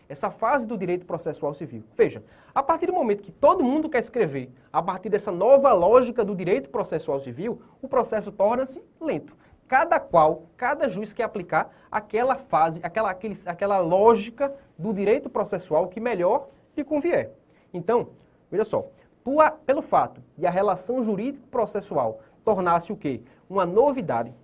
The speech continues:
surgem inúmeras teses provocando a morosidade do processo dentro do Poder Judiciário. O juiz, ele é o quê?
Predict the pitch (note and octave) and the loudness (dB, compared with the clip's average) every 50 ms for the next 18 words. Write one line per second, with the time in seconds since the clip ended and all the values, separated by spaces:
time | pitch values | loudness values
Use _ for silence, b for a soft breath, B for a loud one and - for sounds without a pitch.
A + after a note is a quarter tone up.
0 | _ _ _ _ _ _ _ _ _ _ _ _ B B B B _ - - - | _ _ _ _ _ _ _ _ _ _ _ _ B B B B _ -12 -8 -6
1 | A#3 G3 E3+ G3+ F#3+ G3+ C4+ D#4+ E4+ E4 D4 C4 - - - C#3 C3+ C3+ C3 D3+ | -4 -2 0 0 0 0 -2 -4 -2 -2 -4 -4 -4 -6 -4 -4 -4 -4 -6 -8
2 | - b b b b b - - G3+ G3+ G#3+ D3+ - G3+ G3+ G#3 G#3 G3+ G3+ A3 | -14 b b b b b -2 -2 0 0 0 -2 -2 -4 -4 -2 -2 -2 0 2
3 | A#3+ B3+ B3 B3 B3+ B3+ G3+ A#3+ F3 D3+ D3 D#3 E3 G3 C4+ - _ _ _ - | 2 4 4 4 2 0 0 -2 -2 0 2 2 2 0 -2 -12 _ _ _ -10
4 | E3 F#3+ F3+ - E3+ - - - C#3 C#3 C#3 - - _ _ _ _ - F3 F#3 | -8 -6 -4 -4 -4 -4 -4 -6 -6 -6 -8 -12 -20 _ _ _ _ -6 -4 -4
5 | A3 G#3+ - - _ _ _ - E3 D#3+ - D#3+ C#3+ C#3+ D3+ - - - - _ | -6 -8 -12 -20 _ _ _ -14 -12 -8 -6 -6 -4 -4 -6 -6 -8 -14 -20 _
6 | - A#3 A3+ A#3+ - - - E3+ - - _ _ _ _ _ _ _ _ _ _ | -16 -14 -14 -14 -10 -6 -6 -6 -6 -8 _ _ _ _ _ _ _ _ _ _
7 | _ _ _ _ _ _ _ _ _ _ _ _ _ _ _ _ _ _ _ _ | _ _ _ _ _ _ _ _ _ _ _ _ _ _ _ _ _ _ _ _
8 | b b b b b b b _ A#3 B3 B3 A#3 A#3 B3 B3 G#3+ A3+ A#3+ B3 B3+ | b b b b b b b _ 0 0 0 2 2 0 2 2 2 4 4 4
9 | B3 B3 - F3+ C3+ A#2 | 4 2 0 -2 -2 -4